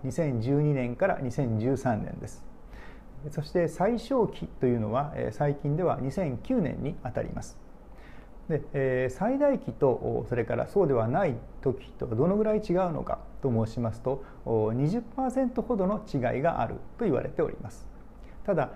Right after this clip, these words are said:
最大期であったとしても、雲が出てしまいますと、オーロラは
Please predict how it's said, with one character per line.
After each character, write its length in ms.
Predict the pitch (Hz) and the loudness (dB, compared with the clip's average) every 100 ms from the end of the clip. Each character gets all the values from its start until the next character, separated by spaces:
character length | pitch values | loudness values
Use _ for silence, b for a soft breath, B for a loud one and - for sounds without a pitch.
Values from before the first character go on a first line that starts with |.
| B | B
最 300 | - 180 226 | -6 -2 2
大 180 | 262 262 | 4 2
期 100 | 247 | 2
で 80 | 131 | 2
あ 100 | 143 | 0
っ 100 | - | 0
た 120 | 131 | -4
と 120 | 131 | -4
し 100 | 120 | -6
て 120 | - | -2
も、 180 | 180 113 - - - - - - - - | 0 -2 -4 -12 -14 -14 -14 -16 -16 -6
雲 180 | 302 294 | 0 2
が 140 | 180 | 4
出 80 | 147 | 4
て 120 | 139 | 2
し 140 | 135 123 | 0 0
ま 100 | 110 | 0
い 40 | |
ま 140 | 110 110 | 0 -2
す 100 | - | -4
と、 160 | - - B B B | -8 -8 B B B
オ 440 | - 107 107 - - - - - | -2 0 0 -4 -6 -10 -8 -2
ー 120 | 120 | 2
ロ 100 | 117 | 2
ラ 100 | 110 | 2
は 160 | - | 0